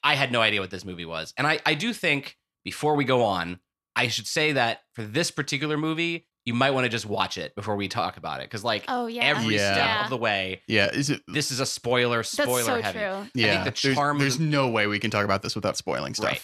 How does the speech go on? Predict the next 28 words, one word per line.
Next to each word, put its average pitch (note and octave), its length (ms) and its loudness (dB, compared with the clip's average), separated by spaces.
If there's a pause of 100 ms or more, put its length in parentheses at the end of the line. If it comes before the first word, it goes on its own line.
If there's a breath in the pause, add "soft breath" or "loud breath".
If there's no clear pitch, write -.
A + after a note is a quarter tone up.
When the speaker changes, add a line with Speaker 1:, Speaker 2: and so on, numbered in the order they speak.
(140)
Speaker 3:
'cause A#2 160 2
there, A2 220 4 (120)
there A#2+ 220 2
are G#2 220 4
a G#2 40 4
number F#2+ 400 0
of D2+ 260 -8 (100)
reveals. G#2+ 500 -4
Speaker 1:
It's, D3+ 300 -4
it's C#3+ 160 0
sorta F#3+ 240 0
like, D3+ 340 0 (380)
imagine D3+ 360 2
if A#2 120 0
you A#2 140 -4
could - 260 0
have B2+ 140 0
seen, G2+ 300 0
like, F#2+ 160 -2
From G2 160 -2
Dusk G2+ 280 0
Till G2 160 0
Dawn F2+ 520 -4 (380)
without A#2 340 2
knowing A#2+ 280 4
there G2+ 80 -2
were G2 120 -6
vampires. A#2 840 0